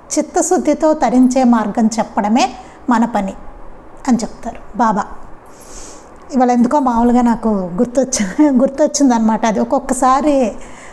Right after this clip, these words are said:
ఆ, అంటే ఇది ఒక్కటి మనం గమనించుకోవాలి. మనకి జీవితంలో జరిగే సంఘటనలకి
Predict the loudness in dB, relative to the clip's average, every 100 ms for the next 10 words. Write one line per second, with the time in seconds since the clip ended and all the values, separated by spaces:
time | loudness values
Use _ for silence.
0 | -20 -16 -6 -4 -2 0 -2 -4 -10 -20
1 | -20 -20 -20 -20 -20 -8 0 2 2 2
2 | 2 0 2 2 2 2 2 0 0 0
3 | 2 0 0 2 4 2 2 2 2 0
4 | 0 2 2 2 2 2 2 2 0 -6
5 | -16 -20 -12 -6 0 2 2 2 2 0
6 | 0 -2